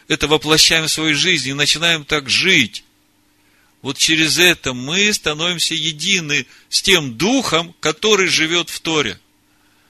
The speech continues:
в Слове Бога. Так вот, несколько мыслей о Эхад. Числа тринадцатая глава, в двадцать четвёртом стихе написано:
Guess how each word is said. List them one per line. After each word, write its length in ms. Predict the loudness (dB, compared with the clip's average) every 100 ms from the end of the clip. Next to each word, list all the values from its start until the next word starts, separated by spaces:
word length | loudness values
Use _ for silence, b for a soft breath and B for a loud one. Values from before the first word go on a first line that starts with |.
| b b _ 0
в 80 | 0
Слове 400 | 4 2 2 -2
Бога. 340 | -6 -6 -14 _ _ _ _ _ _ _ _ b b b b -8
Так 180 | -4
вот, 300 | 2 0 0 -12 _ _ _ _ _
несколько 800 | -2 -2 0 -4 -2 -2 -2 -6 _ _ _ -6
мыслей 540 | -2 0 0 -4 -6 -8
о 320 | -4 -4 -6 -14 _
Эхад. 360 | -12 -4 -2 -2 -8 _ _ _ _ _ _ _ _ _ _ _ _ _ _ _ _ _ _ _ _ _ _ _ _ _ -8
Числа 340 | -4 -2 -2
тринадцатая 580 | -2 -2 -2 -4 -4 -4
глава, 540 | 0 0 2 2 2 0
в 80 | -4
двадцать 480 | -2 -2 -4 -6
четвёртом 680 | -6 -6 -4 -4 -4 -6 -8
стихе 520 | -8 -10 -8 -6 -6 -10 _ _ _ _ _ _ _
написано: 600 | -8 -6 -6 -8 -10